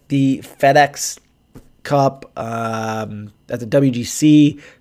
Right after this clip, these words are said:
P G A Championship, uh, Memorial was an outlier at fourteen and a third, but, I mean, Ryan Palmer, seventy-four hundred, just seems way, way too juicy to pass up this week. So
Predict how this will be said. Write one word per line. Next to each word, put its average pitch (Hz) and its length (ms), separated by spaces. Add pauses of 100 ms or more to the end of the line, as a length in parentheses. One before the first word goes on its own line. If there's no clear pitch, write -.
(120)
P 156 180
G 139 140
A - 20
Championship, 147 1000 (300)
uh, 110 100
Memorial 156 380
was 131 140
an 131 60
outlier 120 520
at - 160
fourteen 127 400
and 113 120
a - 20
third, 127 260
but, - 220 (240)
I 156 60
mean, 175 240 (840)
Ryan 175 280
Palmer, 156 320
seventy-four 175 460
hundred, 156 160
just 131 160
seems 147 340
way, 151 540 (500)
way 147 420
too 147 260
juicy 131 380
to 120 80
pass 113 380
up 107 200
this - 220
week. 113 240
So 110 300